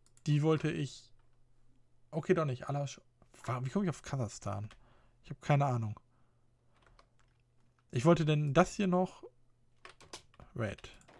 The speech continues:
Wo ist dieser General? Oh mein Gott, der schifft sich grad nach Hause. Okay. Eigentlich sollte, äh, sollte das hier noch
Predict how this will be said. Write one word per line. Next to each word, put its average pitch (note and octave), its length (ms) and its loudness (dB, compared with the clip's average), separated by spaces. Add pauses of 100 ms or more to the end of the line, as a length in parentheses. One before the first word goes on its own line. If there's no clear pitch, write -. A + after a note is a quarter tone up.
(720)
Wo D3+ 80 -10
ist - 220 -10
dieser C3 160 -2
General? A2 480 -6 (2250)
Oh D#3 100 -2
mein A2+ 220 -2
Gott, A#2+ 180 -6 (300)
der A2+ 260 -6
schifft - 320 -6
sich - 160 -10
grad - 140 -10
nach A2 120 -8
Hause. A#2 360 -6
Okay. - 260 -10 (3750)
Eigentlich D3 300 0
sollte, D#3+ 360 2
äh, C3+ 340 -2 (2500)
sollte C3+ 320 2
das D#3 280 0
hier F3+ 120 4
noch E3 360 -2